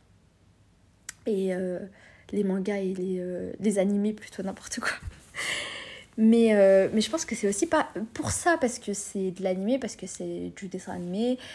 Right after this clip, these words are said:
que, euh, que ça leur rappelle peut-être leur enfance. Je sais pas, je vais pas parler en leur nom, mais,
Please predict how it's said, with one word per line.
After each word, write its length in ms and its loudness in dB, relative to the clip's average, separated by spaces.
que, 160 -6
euh, 520 2
que 100 -10
ça 160 -4
leur 140 -4
rappelle 360 0
peut-être 460 -6
leur 160 -2
enfance. 460 -4
Je 160 -2
sais 240 0
pas, 160 4
je 80 -8
vais 80 -2
pas 120 -8
parler 220 -6
en 140 -4
leur 180 -2
nom, 260 2
mais, 360 -4